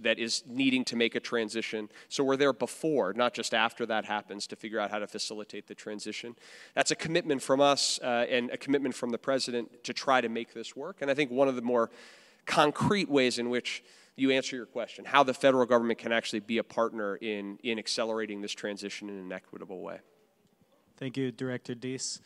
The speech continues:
Speaker 2: Mister Secretary, I want to bring you into this conversation, um, because when we're talking about climate change, you know, we have to talk about the emissions from transportation, which make up over a quarter of the greenhouse gases,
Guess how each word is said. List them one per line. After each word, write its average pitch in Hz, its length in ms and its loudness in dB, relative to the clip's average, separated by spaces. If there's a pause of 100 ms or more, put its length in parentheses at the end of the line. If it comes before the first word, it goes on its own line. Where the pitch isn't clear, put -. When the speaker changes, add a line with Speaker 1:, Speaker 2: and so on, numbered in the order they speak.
(160)
Speaker 2:
Mister 170 220 -4
Secretary, 170 600 0
I 160 60 0
want 190 140 0
to 180 80 -2
bring 175 200 0
you 180 180 4
into 156 180 0
this 135 320 -2
conversation, 135 960 -2 (160)
um, 127 240 -6
because 131 380 -4
when 143 160 -2
we're 139 100 0
talking 160 380 -2
about 139 260 -2
climate 175 380 -4
change, 131 440 -4 (380)
you 139 80 -4
know, 135 60 0
we 139 100 0
have 143 140 0
to 143 100 -8
talk 156 260 2
about 143 300 -2
the 135 80 -6
emissions 139 540 -2
from 127 320 -4
transportation, 135 960 -4
which 117 260 -6
make 131 240 -6
up 139 300 -4 (380)
over 143 240 -2
a 123 40 -4
quarter 165 480 2
of 120 120 -8
the 127 80 -6
greenhouse 135 560 0
gases, 139 680 0